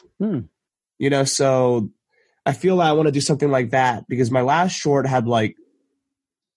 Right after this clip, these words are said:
Speaker 2: had, like, five scenes, and two of them were intercut with each other. The other ones were sequential.
Speaker 1: Mm-hmm.
Speaker 2: And it just was a lot to do in, uh,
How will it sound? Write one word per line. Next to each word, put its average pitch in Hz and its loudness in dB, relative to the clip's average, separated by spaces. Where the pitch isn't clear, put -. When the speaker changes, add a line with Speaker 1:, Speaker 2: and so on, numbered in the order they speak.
Speaker 2:
had, 139 -2
like, 123 0
five 143 0
scenes, 147 0
and 113 -6
two 151 -2
of 139 2
them 139 0
were 101 0
intercut 139 -2
with 143 -2
each 135 -6
other. 139 0
The 120 0
other 127 0
ones 127 0
were 117 -2
sequential. 147 -2
Speaker 1:
Mm-hmm. 120 -6
Speaker 2:
And 127 2
it 143 0
just 139 -4
was 135 0
a 113 0
lot 117 0
to 127 -4
do 127 0
in, 117 0
uh, 110 -2